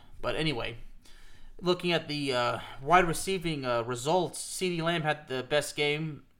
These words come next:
Six catches for ninety-four yards, scored twice. Amari Cooper had a respectable game, as did Michael Gallup. So overall, I mean, the, the offense, uh, like I said, over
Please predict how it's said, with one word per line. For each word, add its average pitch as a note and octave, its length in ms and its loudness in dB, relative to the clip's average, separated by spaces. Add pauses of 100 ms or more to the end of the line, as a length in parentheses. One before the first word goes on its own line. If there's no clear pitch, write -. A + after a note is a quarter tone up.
(140)
Six - 300 -6
catches D#3+ 360 0
for - 120 -10
ninety-four D3 420 -2
yards, C#3+ 340 4
scored - 360 -4
twice. D3+ 640 2 (540)
Amari F3 240 8
Cooper F#3+ 300 2
had E3 140 4
a - 20 2
respectable C3+ 540 -2
game, B2 360 -4 (160)
as C3+ 200 0
did B2+ 160 -6
Michael B2+ 300 -2
Gallup. A#2+ 520 -2 (760)
So G#3 300 2
overall, F#4 440 6
I D#4+ 40 -4
mean, D4+ 160 -2
the, - 240 -10
the B3+ 180 8
offense, B3 380 4
uh, F3+ 280 4 (220)
like G#3 200 0
I - 20 2
said, G#3+ 180 2
over F#3+ 300 4